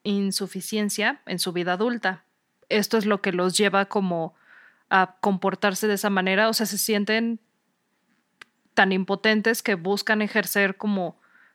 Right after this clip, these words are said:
el, su poder o terror en alguien más para sentirse importantes.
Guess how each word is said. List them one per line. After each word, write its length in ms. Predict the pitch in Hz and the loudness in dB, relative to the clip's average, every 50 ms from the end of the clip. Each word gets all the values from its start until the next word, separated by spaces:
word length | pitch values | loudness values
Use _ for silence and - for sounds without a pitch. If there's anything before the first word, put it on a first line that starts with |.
| _ _ _ _ _ - | _ _ _ _ _ -6
el, 240 | - 202 185 180 170 _ _ _ - | -4 -2 -2 -2 -6 _ _ _ -8
su 300 | - - 226 196 170 - | -6 -4 -4 -4 -4 -4
poder 500 | - 190 175 185 190 196 226 302 320 - - | -4 -2 -2 0 2 4 4 4 2 0 -6
o 420 | 240 - 196 190 185 185 180 170 175 _ _ _ _ | -8 -4 -2 -2 0 -2 -2 -4 -8 _ _ _ _
terror 420 | - 214 196 185 170 185 196 220 226 | 0 2 2 4 4 2 4 4 4
en 120 | 226 208 202 | 4 4 4
alguien 300 | 190 196 196 202 196 196 | 2 2 2 0 2 4
más 180 | 196 196 202 | 2 2 2
para 220 | - - 226 196 185 | 2 0 0 0 0
sentirse 400 | - 196 185 175 196 180 - 208 | 0 -2 0 0 0 -2 0 -2
importantes. 840 | 190 185 - 180 180 - - 190 185 190 - 185 - - - _ | -2 -2 -4 -6 -6 -6 -6 -6 -6 -6 -10 -12 -12 -14 -14 _